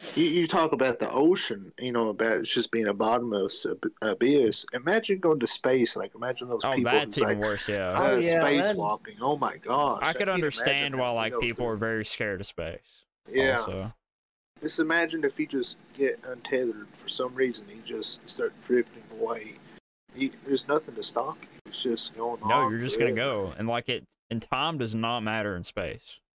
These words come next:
Speaker 2: You're gonna be there
Speaker 3: No.
Speaker 2: an eternity.
Speaker 3: It takes, like, years to reach a planet, too, from Earth.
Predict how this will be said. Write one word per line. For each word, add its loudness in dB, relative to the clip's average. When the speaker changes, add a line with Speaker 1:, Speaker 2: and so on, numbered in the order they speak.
Speaker 2:
You're -4
gonna -2
be 0
there 6
Speaker 3:
No. 0
Speaker 2:
an -2
eternity. -4
Speaker 3:
It 4
takes, 2
like, 4
years 4
to 2
reach 2
a 4
planet, 2
too, 6
from 2
Earth. 2